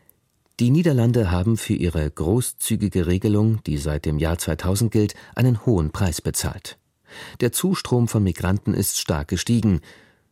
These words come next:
Sie wissen sehr genau, wie attraktiv welches Land in Europa ist und nutzen das aus. Trotzdem war es nicht nur der Druck von außen, der die Regierung kollabieren ließ. Im Vergleich zu vor einem Jahr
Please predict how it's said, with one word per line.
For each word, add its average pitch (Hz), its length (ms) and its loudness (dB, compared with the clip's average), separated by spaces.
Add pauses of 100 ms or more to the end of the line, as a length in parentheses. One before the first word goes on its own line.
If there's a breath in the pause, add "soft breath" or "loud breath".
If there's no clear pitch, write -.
Sie 123 240 0
wissen 123 240 2
sehr 113 140 2
genau, 120 500 2
wie 82 240 -2
attraktiv 92 600 -2
welches 78 360 -2
Land 85 160 0
in 67 100 0
Europa 92 380 -2
ist - 260 -2 (280 loud breath)
und - 180 -2
nutzen 85 320 0
das 101 180 -2
aus. - 400 -6 (680 loud breath)
Trotzdem 143 420 0
war 90 140 2
es 80 100 -4
nicht 92 220 -2
nur 98 100 2
der 78 280 -2 (100)
Druck 98 260 0
von 92 160 -2
außen, 95 540 0
der 76 180 -2
die 73 200 -2
Regierung 90 460 0
kollabieren 87 540 0
ließ. - 380 -6 (680 loud breath)
Im 127 160 0
Vergleich 127 420 0
zu 135 260 0
vor - 280 -4
einem 76 240 -2
Jahr 85 300 0